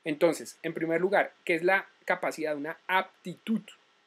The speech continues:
Una aptitud, una facultad. ¿Sí?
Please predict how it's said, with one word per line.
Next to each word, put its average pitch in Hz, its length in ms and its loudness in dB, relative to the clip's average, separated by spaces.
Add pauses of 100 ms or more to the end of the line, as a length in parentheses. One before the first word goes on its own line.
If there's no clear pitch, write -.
(1300)
Una 151 140 -6
aptitud, 165 340 -6
una 147 180 0
facultad. 151 840 -2 (1500)
¿Sí? - 260 -12